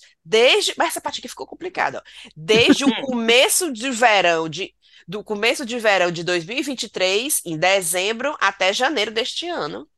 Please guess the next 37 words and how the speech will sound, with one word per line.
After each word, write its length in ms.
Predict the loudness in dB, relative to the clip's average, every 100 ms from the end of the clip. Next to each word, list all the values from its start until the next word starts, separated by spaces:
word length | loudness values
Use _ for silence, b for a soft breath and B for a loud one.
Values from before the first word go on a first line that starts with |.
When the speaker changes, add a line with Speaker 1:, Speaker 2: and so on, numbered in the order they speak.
| _ _ _ _ _ 2
Speaker 2:
É, 280 | 6 6 6
são 280 | 6 6 6
o 60 |
final 320 | 4 6 6
do 180 | 6 6
ano 220 | 6 8
e 60 | 6
o 20 |
começo 380 | 4 6 6 4
desse. 340 | 6 8 6 0
Então, 380 | -2 -2 -2 6
dezembro 380 | 6 6 0
de 80 | 4
dois 160 | 4 4
mil 100 | 2
e 40 |
vinte 160 | -4 -4
e 40 |
três, 240 | 2 4 6
janeiro 260 | 4 6
de 20 |
dois 120 | 4 2
mil 80 |
e 40 | -2
vinte 140 | -6
e 40 | -2
quatro. 460 | 0 0 -2 -14 _ _ -14
Speaker 1:
É, 140 | -10
mas 140 | -4 -2
ele 100 | 2
bota 260 | 2 2 -4
aqui 140 | -8
o 60 | -10
começo 540 | -8 -4 -2 -2 -4
do 100 | -2
verão 720 | 2 4 4 2 -2 -6 -10
de 160 | -8